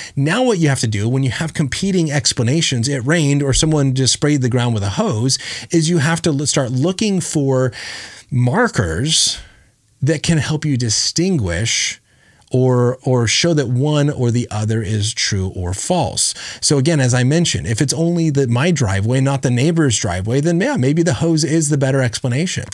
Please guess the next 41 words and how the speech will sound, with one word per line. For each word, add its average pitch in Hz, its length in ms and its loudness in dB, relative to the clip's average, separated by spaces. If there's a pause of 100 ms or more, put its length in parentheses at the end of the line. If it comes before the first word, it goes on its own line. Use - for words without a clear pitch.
(800)
But 202 120 4
if 170 80 2
it's - 340 0
my 131 260 2
driveway, 151 400 2
the 117 120 0
neighbor's 143 300 2
driveway, 143 420 2
and 165 140 2
every 185 340 2
neighbor's 117 340 2
driveway, 101 420 0
and 156 140 -2
on 170 140 0
top 196 280 -4
of 170 60 2
the 127 120 0
house, 113 300 -2
and 151 120 0
in 180 80 0
the 180 80 2
backyard, 156 520 0
and 156 120 2
the 139 40 0
front 175 260 -2
yard, 120 220 0
and 185 160 0
across 175 320 0
the 160 80 0
street, 147 320 0
and 185 220 0
the 175 60 0
park, 165 320 0
and 175 100 0
the 180 60 -2
top 226 240 -2
of 196 80 0
the 160 60 0
trees, 160 280 2
and 143 80 2
everything, 139 720 -2